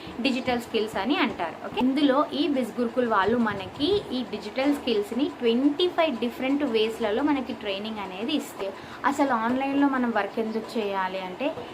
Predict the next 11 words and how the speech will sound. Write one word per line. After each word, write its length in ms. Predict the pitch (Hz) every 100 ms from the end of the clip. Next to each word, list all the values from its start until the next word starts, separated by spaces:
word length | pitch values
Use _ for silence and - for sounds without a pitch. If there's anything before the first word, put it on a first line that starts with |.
| - -
మీరు 160 | 226 214
ఒకటి 200 | 208 190
ఆలోచించండి. 540 | 185 214 - - -
ఇప్పుడు 200 | 240 277
మనకి 360 | 254 226 214 294
ప్రతిదీ 1000 | - - 220 214 - - 277 285 294 294
కూడా 280 | 262 226 302
ఆన్లైన్లే 640 | 269 214 214 220 214 226
అయిపోయింది. 540 | 254 202 190 185 180
ప్రతి 500 | 180 196 196 247 -
చిన్నది, 320 | 240 220 220